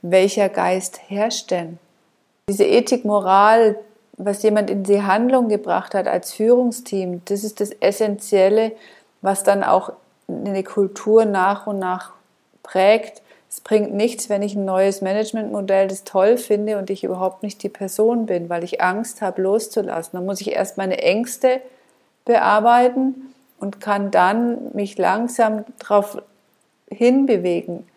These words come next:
Weil viele wollen das jetzt, weil es modern ist und toll ist und diskutiert wird, aber viele Menschen sind auch gerade in der Führung überhaupt nicht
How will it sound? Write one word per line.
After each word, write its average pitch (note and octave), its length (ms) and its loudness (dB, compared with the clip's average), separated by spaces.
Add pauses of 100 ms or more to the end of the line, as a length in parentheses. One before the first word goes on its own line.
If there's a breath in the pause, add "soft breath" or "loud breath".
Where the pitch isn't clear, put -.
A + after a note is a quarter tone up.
(440 soft breath)
Weil F#3 120 -4
viele A#3 400 4
wollen G#3 240 6
das A#3+ 140 0
jetzt, A3 220 2
weil G3 100 4
es F#3+ 120 -2
modern F#3+ 440 0
ist B3 180 0
und F#3+ 160 -6
toll G#3 260 4
ist B3 220 6
und G3 200 -6 (260)
diskutiert A3 540 0
wird, B3 140 4
aber G3+ 320 0 (160)
viele A3+ 380 4
Menschen G#3+ 460 0
sind A3+ 320 -4
auch - 160 -2
gerade - 380 2
in A3+ 100 4
der G3+ 120 2
Führung G#3+ 300 -2
überhaupt G3+ 400 -2
nicht A3 220 -6